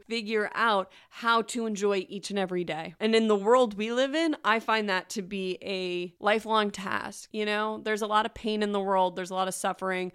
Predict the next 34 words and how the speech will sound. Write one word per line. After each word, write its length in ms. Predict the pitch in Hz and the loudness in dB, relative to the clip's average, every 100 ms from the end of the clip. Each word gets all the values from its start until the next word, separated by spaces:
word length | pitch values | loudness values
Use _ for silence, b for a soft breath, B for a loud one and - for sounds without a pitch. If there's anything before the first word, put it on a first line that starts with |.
| B B B | B B B
A 80 | 202 | 4
lot 140 | 208 | 6
of 100 | 208 | 6
us 160 | 202 196 | 2 -2
have 160 | 196 | -2
experienced 580 | 190 - - 208 202 185 | -2 -4 0 2 2 0
pain 160 | 208 196 | -4 -4
and 100 | 190 | -4
suffering. 520 | 185 180 185 185 185 | -6 -6 -4 -4 -6
A 100 | - | -4
lot 200 | 185 190 | -2 0
of 60 | 190 | 0
us 140 | 185 | -2
are 100 | 190 | -4
still 180 | - 190 | -6 -8
processing 600 | - 180 175 190 196 190 | -4 -6 -6 -8 -8 -8
traumas 400 | 170 175 185 185 | -6 -6 -6 -6
from 220 | 196 190 | -8 -6
youth. 200 | 190 185 B B B | -6 -8 B B B
So 120 | 240 | -4
it 60 | |
can 80 | 240 | 0
be 80 | 254 | 2
really 220 | 233 226 | 4 2
hard 480 | 196 - 208 247 196 | 0 4 8 8 4
to 120 | 208 | -2
learn 240 | 180 190 196 | -4 -2 -2
how 140 | 190 | -2
to 120 | 196 | -2
enjoy 460 | 190 180 185 180 175 | -2 -2 0 0 -2
right 240 | 180 180 | -4 -6
here, 160 | - 190 | -6 -6
right 220 | 190 175 | -6 -6
now. 320 | 180 175 165 | -6 -4 -6